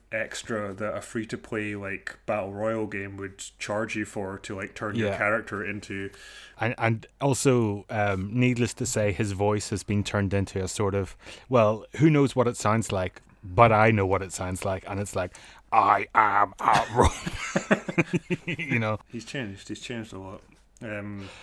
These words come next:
Speaker 2: But, uh, he, he walks over to Zahariel, puts a hand on his shoulder and goes, "Do you remember, remember being here before? This is near the Knights of Lupus stronghold. Do you remember?"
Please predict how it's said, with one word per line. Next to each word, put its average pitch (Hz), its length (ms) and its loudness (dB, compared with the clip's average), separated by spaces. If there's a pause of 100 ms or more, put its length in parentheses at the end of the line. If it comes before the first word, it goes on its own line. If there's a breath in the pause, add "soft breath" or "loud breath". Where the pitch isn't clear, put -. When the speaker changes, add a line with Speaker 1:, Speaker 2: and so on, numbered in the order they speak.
(440 loud breath)
Speaker 2:
But, 139 260 4
uh, 147 180 6
he, 143 200 4
he 139 340 2
walks 143 380 2
over 131 140 2
to - 120 -4
Zahariel, 104 680 2
puts - 200 -4
a 107 120 0
hand 110 320 0
on 104 80 0
his 104 80 0
shoulder 104 420 0
and 98 120 0
goes, 95 360 -2
"Do - 120 -4
you - 20 2
remember, 135 680 2
remember 143 260 4
being 147 260 2
here 127 160 0
before? 95 680 0
This 113 180 -2
is 104 120 -4
near 110 260 4
the 101 200 0
Knights 101 360 0
of 92 120 -6
Lupus 104 380 4
stronghold. 98 800 -2
Do 95 100 -8
you 107 60 -2
remember?" 120 580 0